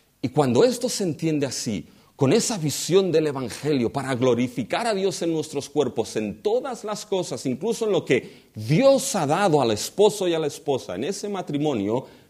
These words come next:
viene el tercer imperativo. Fíjense en el versículo cinco.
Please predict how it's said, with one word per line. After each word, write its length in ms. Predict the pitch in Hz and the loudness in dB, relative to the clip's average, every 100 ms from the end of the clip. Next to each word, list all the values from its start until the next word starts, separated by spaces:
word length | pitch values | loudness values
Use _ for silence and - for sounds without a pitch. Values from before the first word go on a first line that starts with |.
| _ | _
viene 420 | 107 143 165 156 | -2 2 4 2
el 120 | 139 | 0
tercer 380 | 131 117 - 113 | -2 -2 -2 -2
imperativo. 600 | 113 104 107 95 101 78 | -2 -8 -12 -6 -6 -6
Fíjense 360 | - 120 123 131 | -6 -6 -4 -2
en 60 | |
el 80 | 120 | -4
versículo 420 | 107 - 123 139 | -6 -8 -4 -4
cinco. 460 | - 104 82 80 | -4 -6 -6 -10